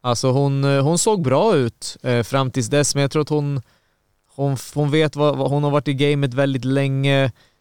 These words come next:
ehm, hon har varit på toppen, hon föll, hon har försökt kämpa sig tillbaka upp. Det, alltså hon, vad, vad ska hon göra? Ska hon röra sig runt i topp fem och möta folk och förlora ibland, vinna ibland och bara bli äldre och äldre?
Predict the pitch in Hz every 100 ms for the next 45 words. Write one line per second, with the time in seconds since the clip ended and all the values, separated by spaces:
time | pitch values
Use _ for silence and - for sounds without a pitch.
0 | - 123 117 117 113 110 113 131 120 117
1 | 143 - - 147 - 135 _ _ 139 135
2 | 135 131 127 _ _ _ _ _ - 101
3 | - - 135 135 131 131 123 113 101 101
4 | 117 - 127 127 131 123 131 127 117 127
5 | 120 131 - 123 123 - _ - - _
6 | _ _ _ _ 113 131 139 135 135 135
7 | 131 120 _ _ - _ _ _ _ _
8 | _ - 135 147 139 151 165 147 147 143
9 | 147 - 147 147 147 143 - 139 135 143
10 | 143 143 151 151 139 147 139 - 127 -
11 | 131 - - 139 135 131 127 123 123 117
12 | 131 123 127 135 131 - 120 135 127 120
13 | - 113 120 - 127 127 127 127 127 127
14 | 120 127 123 127 120 123 123 120 113 123
15 | 117 127 131 127 120 120 131 131 120 123